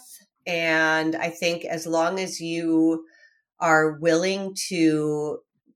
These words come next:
really explore and try to problem solve and collaborate with your partner and they're on board with you, I think there are many different ways to make this happen.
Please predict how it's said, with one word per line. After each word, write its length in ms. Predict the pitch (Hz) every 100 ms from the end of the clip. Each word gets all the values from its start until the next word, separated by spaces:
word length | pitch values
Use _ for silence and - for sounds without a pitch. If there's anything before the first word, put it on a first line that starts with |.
| -
really 340 | 170 180 175
explore 840 | 151 160 - - 156 156 170 202 -
and 120 | 160
try 200 | 160 156
to 60 | 160
problem 440 | - 147 175 208
solve 240 | 214 214 202
and 100 | 170
collaborate 600 | 175 139 139 214 214 -
with 200 | 160 160
your 140 | 147 -
partner 460 | 139 147 220 247 247
and 140 | 160 156
they're 180 | 170
on 140 | 180 160
board 240 | 139 156
with 140 | 247 247
you, 300 | 277 285 285 -
I 100 | 170
think 400 | - 185 185 - - -
there 160 | 180 175
are 140 | 160
many 320 | 160 160 170 165
different 360 | 165 165 151
ways 360 | 151 143 143 147
to 100 | 170
make 220 | 135 135
this 160 | 123 -
happen. 500 | 131 117 - -